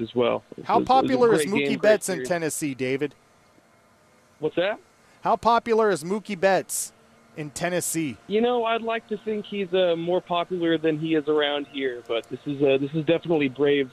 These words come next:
Speaker 1: country where, where I'm at. So
Speaker 2: <laughs> Okay.
Speaker 1: hopefully that'll change after the next couple of World Series. <laughs>
Speaker 2: All right, I like the way you're thinking. Thanks a lot for the phone call.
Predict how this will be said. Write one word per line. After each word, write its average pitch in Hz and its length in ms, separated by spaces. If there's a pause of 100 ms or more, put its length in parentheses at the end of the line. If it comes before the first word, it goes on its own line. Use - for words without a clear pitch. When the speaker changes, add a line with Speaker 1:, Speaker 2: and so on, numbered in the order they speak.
Speaker 1:
country 120 440
where, 123 280
where 131 200
I'm 127 140
at. 113 240 (200)
So 107 200
Speaker 2:
<laughs> - 40
Okay. 196 380
Speaker 1:
hopefully 196 280
that'll 180 220
change 151 480
after 135 280
the 135 80
next 131 180 (100)
couple 131 300
of 123 60
World 139 200 (100)
Series. 135 360
<laughs> 127 60 (720)
Speaker 2:
All 147 200
right, 202 240
I 160 60
like 175 240
the 196 100
way 202 140
you're 196 140
thinking. 202 440
Thanks 175 260
a 202 40
lot 196 220
for 202 120
the 185 80
phone 214 300
call. 131 320